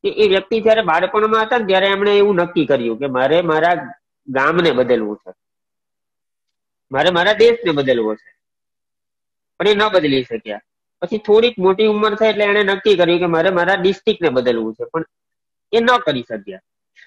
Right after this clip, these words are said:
ત્યારબાદ એણે નક્કી કર્યું કે મારે મારા, અ, તાલુકાને બદલવો છે, પણ એ પણ ન કરી શક્યા. અને પછી એણે નક્કી કર્યું કે મારે મારા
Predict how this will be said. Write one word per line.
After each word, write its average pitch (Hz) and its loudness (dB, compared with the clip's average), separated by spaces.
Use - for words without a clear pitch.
ત્યારબાદ 214 2
એણે 226 4
નક્કી 220 0
કર્યું 214 4
કે 214 2
મારે 190 2
મારા, 202 0
અ, 147 -6
તાલુકાને 202 2
બદલવો 139 0
છે, 131 -14
પણ 143 -16
એ 226 0
પણ 240 2
ન 170 0
કરી 127 -2
શક્યા. 107 -10
અને 143 -2
પછી 165 0
એણે 233 4
નક્કી 226 -2
કર્યું 240 0
કે 247 -2
મારે 185 2
મારા 220 2